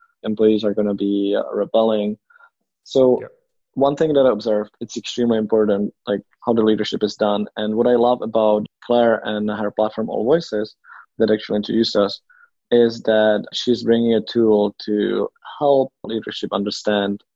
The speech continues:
Speaker 1: and be aware of the culture and if there's, like, you know, any potential wrongdoing or misconduct. So I would say I just wish that all the leaders would be very inspiring, will not have any internal issues. And my recommendation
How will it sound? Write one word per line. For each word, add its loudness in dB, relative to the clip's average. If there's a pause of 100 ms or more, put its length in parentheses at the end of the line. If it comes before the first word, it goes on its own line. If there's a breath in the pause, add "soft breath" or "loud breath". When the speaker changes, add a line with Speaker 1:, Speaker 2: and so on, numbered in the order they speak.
Speaker 1:
and -4 (340)
be 2
aware 2
of -4
the -4
culture -2 (520)
and 0
if -4
there's, 0
like, -2
you 0
know, 0
any -2
potential -6
wrongdoing 0
or -2
misconduct. -2 (500 loud breath)
So 2 (200)
I 2
would 2
say 2 (300)
I 0
just -6
wish 0
that 0
all 2
the -2
leaders -2
would -6
be 2
very 4
inspiring, -2 (420 loud breath)
will 2
not 4
have -4
any 2
internal -2
issues. -2
And -4
my 2
recommendation 0